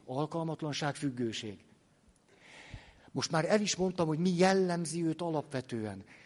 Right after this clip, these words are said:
Nem vagyok alkalmas az életre, döntéshozatalra, cselekvésre, új dolgokra, vállalkozásra, ö, most nem a üzleti értelemben, nekifogni annak, hogy valami legyen az életemben és az életemmel. Ezért,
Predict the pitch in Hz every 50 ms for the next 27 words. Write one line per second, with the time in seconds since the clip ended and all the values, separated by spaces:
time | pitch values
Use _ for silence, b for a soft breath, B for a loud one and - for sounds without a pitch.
0 | B B B B - 107 120 156 190 208 208 185 165 123 131 110 - - 147 147
1 | 160 147 - - 139 135 131 127 127 - - 117 110 - 143 131 123 117 113 107
2 | - - 113 104 101 - 165 185 180 175 180 160 - - 151 147 143 - 147 131
3 | 127 - - 170 165 156 147 - - 147 135 - - - 120 - 190 185 185 170
4 | 151 160 156 143 143 135 - 135 120 107 151 165 165 165 160 151 139 - 147 135
5 | 143 139 - - - 131 B B B B B B B - 135 139 139 - - -
6 | - 127 - - 127 120 117 110 107 110 113 127 135 - - - - - - -
7 | 143 143 139 - 202 185 151 180 165 147 - 156 147 147 143 143 147 139 139 131
8 | 131 127 131 123 120 117 B B B B B B B B B B 139 165 180 180
9 | 180 156 - 170 156 135 - 143 147 156 165 156 - - - 156 151 156 156 156
10 | 143 - 143 117 120 151 151 147 143 143 147 143 135 135 143 131 139 135 131 127
11 | 135 135 135 123 123 - - 117 113 113 151 165 165 165 160 135 - 127 127 143
12 | 139 131 127 131 - 131 123 123 120 120 117 110 104 98 90 - b b b b
13 | b b _ _ _ _ B B B B B B B B - - 120 117 117 127
14 | 156 196 202 - -